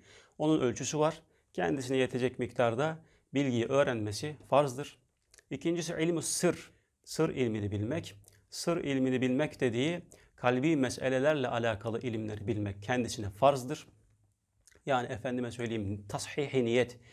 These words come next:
niyeti sağlam yapmak, ihlasa kavuşmak, riya gibi, ucup gibi kötü ahlaklardan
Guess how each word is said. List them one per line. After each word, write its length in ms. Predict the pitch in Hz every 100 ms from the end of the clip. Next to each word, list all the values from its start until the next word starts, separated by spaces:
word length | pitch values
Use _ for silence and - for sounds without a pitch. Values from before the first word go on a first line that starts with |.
| - -
niyeti 320 | 120 120 120 139
sağlam 440 | - 113 117 120
yapmak, 480 | 117 107 107 101 - - - - - - _ _ _
ihlasa 600 | 127 - 123 127 123 135
kavuşmak, 540 | 117 110 104 - 107 - - _ _
riya 280 | 123 127 127
gibi, 220 | 117 113
ucup 360 | - 113 131 104
gibi 160 | 117
kötü 200 | 110 107
ahlaklardan 840 | 135 101 120 120 123 110 120 143